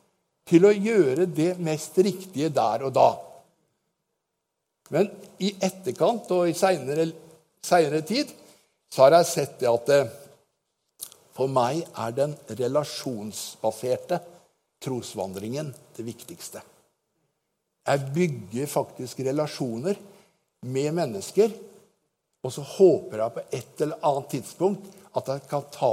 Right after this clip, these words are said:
dem med meg inn i menigheten. Fordi at jeg tror at når du da kommer dit hen at du kan ta dem med deg inn i, inn i menigheten,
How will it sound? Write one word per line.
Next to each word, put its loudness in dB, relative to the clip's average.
dem -8
med -8
meg -14
inn -8
i -6
menigheten. -12
Fordi 2
at 4
jeg 2
tror -2
at -8
når 0
du 0
da 4
kommer -2
dit -2
hen 2
at -4
du -4
kan -2
ta 4
dem -4
med -4
deg 0
inn -6
i, -6
inn -6
i -10
menigheten, -6